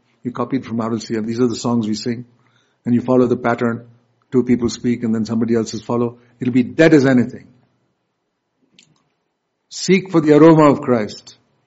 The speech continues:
That's the fire. And that co-, doesn't come overnight.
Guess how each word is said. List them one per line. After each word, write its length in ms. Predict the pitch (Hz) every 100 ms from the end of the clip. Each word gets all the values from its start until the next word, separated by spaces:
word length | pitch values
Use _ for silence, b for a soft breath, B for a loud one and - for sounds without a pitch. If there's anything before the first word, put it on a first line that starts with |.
| _ _ _ _
That's 200 | 139 139
the 120 | 135
fire. 520 | - 120 101 98 - _ _ _ _ _ _ _ _ _ _ _ _ _ _ _ _ -
And 140 | 120
that 280 | 131 139 -
co-, 140 | 139
doesn't 300 | 123 143 139
come 140 | 151 135
overnight. 600 | 127 123 110 104 -